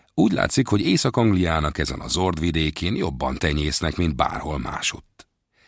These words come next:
Szél és hideg eső fésüli a lápokat, és az növeszti sűrűre a kutyák bundáját is. Ugyanúgy megizmosodnak, mint az itteni emberek.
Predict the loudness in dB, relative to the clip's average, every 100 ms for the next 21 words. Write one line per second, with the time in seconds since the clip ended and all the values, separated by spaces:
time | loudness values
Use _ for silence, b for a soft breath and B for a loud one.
0 | b b b 2 4 4 2 -2 0 2
1 | 0 -2 -2 0 -2 -2 0 0 0 0
2 | 0 -2 -4 -4 -6 -6 -10 -12 B B
3 | B 2 4 4 4 4 4 2 2 4
4 | 4 4 4 2 0 -2 2 2 2 0
5 | -4 -4 -4 -6 -10 -10 -8 -8 -10 _
6 | _ _ _ _ _ -2 2 4 4 4
7 | 2 2 0 0 0 -2 -2 0 0 0
8 | -4 -6 -6 -6 -6 -6 -6 -6 -8 -10
9 | -16